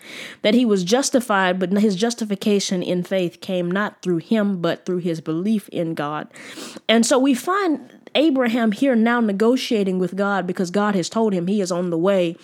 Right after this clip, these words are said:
to destroy Sodom and Gomorrah, which is where his nephew Lot lives. And so Abraham begins to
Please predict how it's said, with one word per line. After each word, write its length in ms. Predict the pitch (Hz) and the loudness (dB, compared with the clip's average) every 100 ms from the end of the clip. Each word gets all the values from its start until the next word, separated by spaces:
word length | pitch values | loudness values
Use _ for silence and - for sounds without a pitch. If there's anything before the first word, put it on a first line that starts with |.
| - - - | -20 -20 2
to 120 | 254 | 4
destroy 640 | 190 180 - 220 196 175 | 4 2 2 4 4 2
Sodom 440 | - - 196 190 185 | -2 0 2 2 0
and 140 | 170 | -2
Gomorrah, 400 | 175 196 202 175 | 0 0 2 0
which 220 | 185 180 | -2 -2
is 160 | 254 240 - - - | -4 -6 -12 -20 -2
where 320 | 311 330 285 - - | 2 4 2 -4 -6
his 260 | 233 269 | 2 4
nephew 420 | 226 247 240 226 220 | 6 4 4 2 4
Lot 280 | 247 - | 2 0
lives. 400 | 185 160 147 - - - - - - | -2 -4 -6 -10 -14 -18 -18 -18 0
And 180 | 294 285 | 2 4
so 320 | - 285 - - | 6 4 4 2
Abraham 800 | 403 427 330 262 240 220 233 233 _ - _ _ _ - | 4 4 2 4 4 4 2 -2 _ -20 _ _ _ 2
begins 380 | 226 208 247 240 | 4 6 4 4
to 140 | 254 | 2